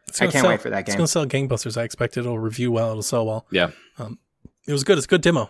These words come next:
Speaker 1: Everybody should go try it. I
Speaker 2: Mm-hmm.
Speaker 1: enjoyed, I'm
Speaker 2: Mm-hmm.
Speaker 1: glad that I got in, check-, checked out the demo. It was nice.
Speaker 2: Mm-hmm.
Speaker 1: Uh, moving on. Oh, I mean, not moving on. I wanna say Persona f-, Persona five Strikers for sure. Like, I'm
Speaker 2: Oh,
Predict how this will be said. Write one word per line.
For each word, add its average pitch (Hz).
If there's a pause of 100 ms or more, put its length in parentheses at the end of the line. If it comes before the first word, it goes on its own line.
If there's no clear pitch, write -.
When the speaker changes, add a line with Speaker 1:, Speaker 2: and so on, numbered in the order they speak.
Speaker 1:
Everybody 139
should 143
go 147
try 143
it. -
I - (160)
Speaker 2:
Mm-hmm. 123
Speaker 1:
enjoyed, 131
I'm 120
Speaker 2:
Mm-hmm. 131
Speaker 1:
glad 131
that 120
I 120 (380)
got 117
in, 117
check-, -
checked -
out 113
the 107
demo. 110
It 107
was 110
nice. 110 (600)
Speaker 2:
Mm-hmm. 170 (500)
Speaker 1:
Uh, 139
moving 185
on. 180
Oh, 147
I 139
mean, 127 (180)
not 131
moving 113
on. 107
I 113
wanna 117
say 104 (160)
Persona 135
f-, 120 (120)
Persona 123
five 107
Strikers -
for -
sure. - (260)
Like, 107
I'm 107 (120)
Speaker 2:
Oh, -